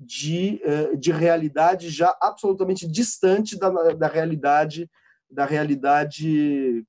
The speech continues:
comum, cotidiana, né? É, e essa dimensão, que, que lembra, inclusive, a questão que você evocou no início dessa conversa, em que você falou que o, você vê traços do Simmel no Barthes, em,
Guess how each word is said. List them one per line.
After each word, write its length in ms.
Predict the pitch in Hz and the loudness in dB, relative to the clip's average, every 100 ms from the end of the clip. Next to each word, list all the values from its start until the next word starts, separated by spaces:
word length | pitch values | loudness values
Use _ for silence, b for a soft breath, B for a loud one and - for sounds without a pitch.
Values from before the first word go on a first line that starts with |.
| - | -4
comum, 460 | 156 147 170 165 160 | -2 0 0 -2 -4
cotidiana, 880 | 170 165 165 160 165 143 117 98 101 B B B B _ | -4 -2 -6 -2 0 0 -4 -8 -16 B B B B _
né? 300 | 123 123 160 | -4 -4 -2
É, 540 | - 139 139 135 131 123 107 95 _ _ _ _ b b b b _ _ _ _ _ 175 | -2 0 0 0 -2 -2 -6 -10 _ _ _ _ b b b b _ _ _ _ _ 0
e 100 | 214 | 2
essa 300 | 277 302 233 | 2 0 -2
dimensão, 540 | 185 175 160 240 254 180 147 - _ | 0 0 0 0 2 0 -4 -12 _
que, 160 | 156 | -20
que 140 | - 175 | -4 2
lembra, 300 | 180 208 190 | 2 2 -2
inclusive, 520 | 151 151 131 196 202 | -4 -6 -4 0 0
a 60 | |
questão 440 | 190 170 - 180 170 | 0 -2 -2 0 0
que 120 | 160 | -2
você 300 | 143 143 170 | -4 -2 -2
evocou 360 | 151 147 - 156 | -2 -4 -2 0
no 100 | 135 | 2
início 540 | 127 160 202 - 131 | 2 0 -4 -4 -4
dessa 280 | 117 120 127 | -2 -2 -6
conversa, 500 | - 113 147 160 143 | -8 -2 0 -2 -4
em 20 | |
que 80 | 127 | -6
você 220 | 127 127 | -6 -6
falou 340 | - 131 139 | -4 -2 -2
que 380 | 135 - 127 113 B B _ | -4 -4 -2 -2 B B _
o, 200 | 123 123 | -4 -2
você 220 | 113 123 139 | -2 -4 -4
vê 140 | 135 | -4
traços 560 | 143 147 143 - 117 117 | 0 0 0 -6 -16 -10
do 180 | 120 | -8
Simmel 340 | 110 135 135 123 | -4 -2 0 0
no 280 | 113 110 107 | 0 -2 -2
Barthes, 460 | 135 160 - - | 0 0 -2 -8
em, 140 | 117 | -10